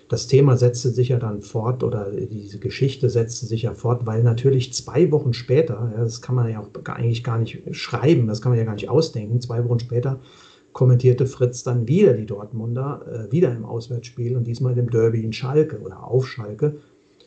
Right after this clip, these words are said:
Und die Bild-Zeitung, äh, hat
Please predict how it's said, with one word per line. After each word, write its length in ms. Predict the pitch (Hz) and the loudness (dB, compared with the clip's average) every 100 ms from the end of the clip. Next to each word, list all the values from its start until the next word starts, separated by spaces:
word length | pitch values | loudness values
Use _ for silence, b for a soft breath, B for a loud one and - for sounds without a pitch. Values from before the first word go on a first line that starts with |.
| B B B _ | B B B _
Und 320 | 131 131 123 - | 4 4 2 -6
die 240 | 123 123 | -4 -2
Bild-Zeitung, 840 | 110 160 214 - 110 101 104 107 - | 2 2 2 -4 -8 -8 -10 -12 -12
äh, 140 | 120 117 | -10 -8
hat 340 | 117 - | -10 -14